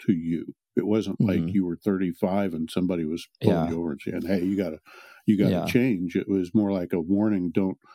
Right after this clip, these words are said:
Speaker 1: like a horror movie, "Don't go, don't open that door."
Speaker 2: Yeah.
Speaker 1: You know? And
Speaker 2: Yeah.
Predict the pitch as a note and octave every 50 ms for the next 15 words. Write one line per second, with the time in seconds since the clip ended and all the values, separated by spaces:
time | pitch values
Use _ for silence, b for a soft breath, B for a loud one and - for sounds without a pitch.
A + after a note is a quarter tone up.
0 | b b b - A2 F#2 F2+ - - A#2+ B2 B2+ A#2 G#2+ F#2+ G2 F#2 F2 E2+ F2
1 | F2 F2 G2 G#2 - - G#2+ G2 F2+ F2+ E2+ E2+ _ _ _ - A2+ A2 A2+ A#2
2 | A2+ A2 - G2 F#2+ F2+ F2+ - G2 G#2+ G#2+ B2 A#2+ G2+ E2 D#2+ - _ _ b
3 | b b b b b - - F2 E2+ E2+ - - G#2 G2 F#2+ F2+ F2+ F2 E2+ F2+
4 | G2+ G#2 _ _ _ - - G2 F#2+ F#2+ F2 F2 F2+ F2 E2+ - - F2+ E2 D#2+